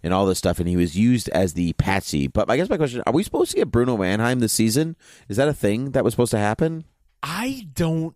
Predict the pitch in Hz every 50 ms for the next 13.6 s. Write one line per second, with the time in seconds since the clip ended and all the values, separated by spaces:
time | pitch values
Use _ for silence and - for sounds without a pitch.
0 | _ - 135 123 123 120 117 143 185 226 226 185 123 - - 113 135 143 151 147
1 | 156 123 123 135 - - 143 147 131 - - 151 170 185 170 131 123 123 120 120
2 | 131 156 160 131 120 110 - 120 110 131 165 147 _ - 104 80 78 82 85 -
3 | _ - - - 143 131 123 123 123 131 - 117 120 123 113 101 - 123 131 139
4 | 135 120 - - - - 117 113 110 107 101 101 98 92 92 90 90 82 - -
5 | - _ _ _ _ _ _ _ _ _ _ _ _ _ _ _ _ _ _ -
6 | - _ - - - - - 120 139 147 131 139 143 - 135 139 139 151 147 127
7 | 127 139 135 135 127 127 123 117 107 101 98 90 87 - - 117 110 107 104 95
8 | 95 113 110 107 101 101 98 98 101 95 90 101 101 95 92 90 104 - - 92
9 | - - 107 98 90 87 85 82 82 78 78 _ _ _ _ _ _ _ _ -
10 | - 113 135 123 110 107 - - - - - - 117 110 107 107 107 104 92 -
11 | 98 95 92 90 90 95 - 120 113 98 - - - 101 98 92 87 - - -
12 | - - _ _ _ _ _ _ _ _ _ _ _ _ _ _ _ _ _ _
13 | _ _ _ - 101 110 101 87 80 80 82